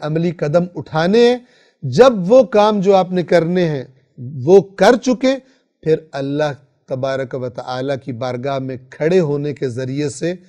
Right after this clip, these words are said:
اور زیادہ اپنی توفیقات، اپنے شرح صدر،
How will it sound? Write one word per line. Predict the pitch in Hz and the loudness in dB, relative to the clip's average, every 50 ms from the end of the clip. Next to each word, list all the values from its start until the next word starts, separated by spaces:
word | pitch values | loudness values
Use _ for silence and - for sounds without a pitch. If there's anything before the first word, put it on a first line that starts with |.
| _ _ _ _ _ _ _ - | _ _ _ _ _ _ _ -4
اور | 165 165 175 190 190 | 0 4 4 4 4
زیادہ | 170 151 131 143 151 143 143 131 151 151 - | 2 -2 -2 -2 -2 -2 -2 -2 -4 -4 -4
اپنی | 139 135 - - 156 143 143 147 147 139 120 | -6 -10 -10 -8 -8 -8 -6 -6 -8 -8 -10
توفیقات، | _ - 135 127 - - 139 127 127 127 - 139 139 139 135 123 - - 120 | _ -2 -2 -2 -2 -4 -10 -12 -10 _ -6 -4 -2 -2 -2 -4 -8 -16 -16
اپنے | - _ - 139 135 117 | -16 _ -10 -10 -10 -10
شرح | - - 143 131 127 113 131 139 | -8 -6 -6 -6 -6 -4 -8 -10
صدر، | 123 - - 165 175 185 165 170 135 | -10 -8 -2 0 0 2 2 0 -2